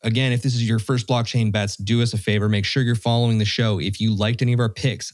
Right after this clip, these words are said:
let us know in the comments below. If you didn't like our picks and you think that Lit is the dumbest project in the world, please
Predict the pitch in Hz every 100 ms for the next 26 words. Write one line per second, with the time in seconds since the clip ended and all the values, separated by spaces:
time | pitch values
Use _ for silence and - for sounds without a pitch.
0 | - 95 101 107 104 110 110 104 - 107
1 | 107 101 107 107 120 147 143 _ _ _
2 | 131 127 143 123 127 143 101 107 101 87
3 | - 87 - 107 110 127 127 123 131 -
4 | _ - 120 123 107 127 - 123 120 123
5 | 139 160 143 - 117 104 92 92 87 76
6 | 65 60 - _ _ - 156 143 90 -